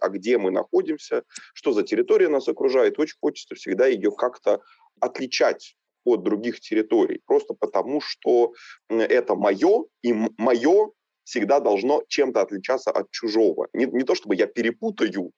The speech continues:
но, м, это на уровне какого-то такого базового желания, выделения собственной территории, чтобы ее осознать как, э, свою.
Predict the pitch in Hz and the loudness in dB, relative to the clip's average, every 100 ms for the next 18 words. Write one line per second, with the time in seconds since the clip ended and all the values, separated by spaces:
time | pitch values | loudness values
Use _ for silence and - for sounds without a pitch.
0 | _ 113 143 143 139 117 - 117 113 131 | _ 2 4 4 4 2 2 0 2 0
1 | 120 107 - 107 95 - 107 98 - 85 | 2 2 2 0 -2 -2 -4 -2 -2 -2
2 | 85 98 90 80 82 87 90 127 120 87 | 2 2 2 0 0 0 0 0 0 -4
3 | 101 101 95 104 110 98 - 92 - - | -4 -4 -2 0 0 -4 -6 -10 -10 -14
4 | - 90 - - 117 92 - - _ - | -4 -4 0 0 0 -4 -6 -10 _ -8
5 | - 98 90 82 85 95 95 _ _ - | -6 -2 -2 0 0 0 0 _ _ -10
6 | 95 98 92 98 104 - - 90 - - | -2 -2 0 0 -2 -6 -4 -4 -4 -20
7 | _ 90 90 85 - 92 85 | _ 0 2 0 -2 -2 -2